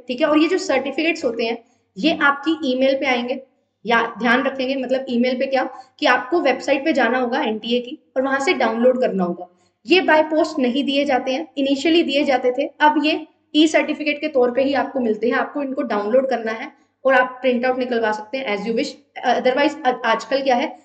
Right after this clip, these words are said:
डिजी लॉकर में ही इनको रखा जाता है, तो ये कभी भी post नहीं होते। ये डाउट भी मैं देख रही थी, काफी students पूछते हैं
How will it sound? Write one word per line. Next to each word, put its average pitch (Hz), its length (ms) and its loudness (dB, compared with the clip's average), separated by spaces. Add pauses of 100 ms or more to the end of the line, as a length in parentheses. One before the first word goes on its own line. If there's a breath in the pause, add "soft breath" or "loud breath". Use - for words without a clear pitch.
(160 loud breath)
डिजी 269 220 2
लॉकर 269 280 4
में 262 120 0
ही 240 80 -4
इनको 262 200 -2
रखा 226 260 -2
जाता 185 260 -4
है, - 80 -16 (600)
तो 294 40 2
ये 330 80 2
कभी 311 240 4
भी 339 120 4
post 269 340 2
नहीं 277 100 0
होते। 269 180 -2
ये 240 200 2
डाउट 269 260 0
भी 285 100 0
मैं 277 120 0
देख 226 220 2
रही 247 80 -4
थी, 254 120 -10
काफी 240 240 -4
students 247 320 -4
पूछते 233 380 -6
हैं 240 120 -4